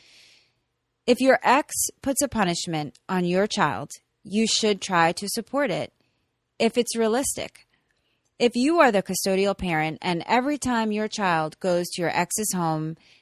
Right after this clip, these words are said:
they get to indulge on sugar and a late bedtime, you have to let that go a little bit.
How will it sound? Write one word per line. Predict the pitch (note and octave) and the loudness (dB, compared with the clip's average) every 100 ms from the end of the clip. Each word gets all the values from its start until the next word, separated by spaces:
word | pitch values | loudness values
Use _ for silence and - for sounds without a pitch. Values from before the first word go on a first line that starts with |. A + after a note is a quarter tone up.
| _ | _
they | G3 | 0
get | F#3 G#3 | 2 2
to | - G#3+ | 0 -4
indulge | G3+ F#3 F3+ D#3+ D3+ - | 0 2 2 0 -4 -6
on | E3 D#3 D3 C#3+ - - | -6 -4 -6 -10 -8 -4
sugar | B3 F#3 F3 D#3 | -2 0 -2 -2
and | C3+ F3 | -4 -4
a | E3+ | -2
late | F#3 F3+ - | -2 -4 -2
bedtime, | G#3+ G3+ F3+ E3 D3+ D3+ - _ _ _ _ _ _ _ _ | -2 -2 -6 -6 -6 -10 -14 _ _ _ _ _ _ _ _
you | B3 D4 | -4 -2
have | D#4+ F4+ | 0 -2
to | F#4 E4 | -2 0
let | C#4+ C#4 | 0 2
that | B3+ - | 0 0
go | A3+ A3 G#3 | 0 2 0
a | |
little | G3+ G3+ F#3 | 0 -2 0
bit. | F#3 D3+ | -2 -2